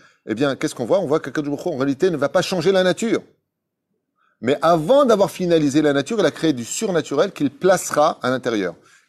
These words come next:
Une d'entre autres qu'il a placée et que personne ne sait, puisque c'est pas marqué ici, c'est que si le juif arrive grâce au don de la Torah, et c'est là qu'est toute la, la magnificence, parce que les,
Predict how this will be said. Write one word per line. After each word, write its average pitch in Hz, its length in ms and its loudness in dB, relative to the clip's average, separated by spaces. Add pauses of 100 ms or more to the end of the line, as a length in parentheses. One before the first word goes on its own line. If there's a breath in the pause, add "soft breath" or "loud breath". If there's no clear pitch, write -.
Une 190 140 -4
d'entre 165 220 0
autres 175 120 -2
qu'il 131 120 0
a 120 40 2
placée 127 320 -6
et 113 40 -4
que 113 120 -6
personne - 340 -8
ne 95 100 -6
sait, - 300 -2 (220 loud breath)
puisque - 200 -12
c'est 117 120 -8
pas 127 100 0
marqué 107 260 -4
ici, 190 320 -8 (440 soft breath)
c'est 127 180 -8
que 123 160 -4
si 190 200 -6
le 156 160 6
juif 170 520 0
arrive 139 480 0
grâce 170 400 0
au 160 60 4
don 214 260 -2
de 185 100 0
la 156 140 4
Torah, 123 480 -4 (340)
et 113 40 -12
c'est - 100 -8
là 127 80 0
qu'est 117 140 -8
toute 127 160 -12
la, 117 80 0 (640)
la 113 80 0
magnificence, 151 680 -2 (180 soft breath)
parce 101 140 -8
que 127 80 -2
les, 113 160 -2